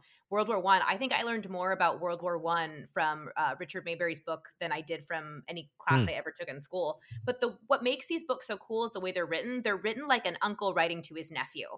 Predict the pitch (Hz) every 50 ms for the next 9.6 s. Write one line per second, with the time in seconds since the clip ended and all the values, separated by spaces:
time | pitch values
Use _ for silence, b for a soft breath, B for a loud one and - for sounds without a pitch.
0 | - _ b b b b - 233 226 220 - - - 233 220 - - 226 220 214
1 | - 277 269 277 269 262 208 - 196 190 226 220 220 226 226 - 202 175 175 185
2 | 180 - - 165 147 143 139 139 147 147 - B B B B - 214 214 202 -
3 | - 214 220 226 233 - - 180 170 170 170 - 160 127 104 127 - - 202 190
4 | 185 185 185 - - - B B B B B 220 214 - 254 226 220 - - -
5 | 254 226 208 - 233 208 185 185 180 180 - 370 403 453 440 427 571 587 571 554
6 | 554 523 539 - - 403 381 370 349 339 311 - - - 254 - 262 - 196 175
7 | 185 190 208 196 - 254 214 190 160 156 170 185 190 214 214 202 - 202 196 196
8 | - 349 403 339 247 247 247 339 427 427 403 - - - 311 302 294 262 262 262
9 | 262 247 - - - 262 247 247 - 156 - -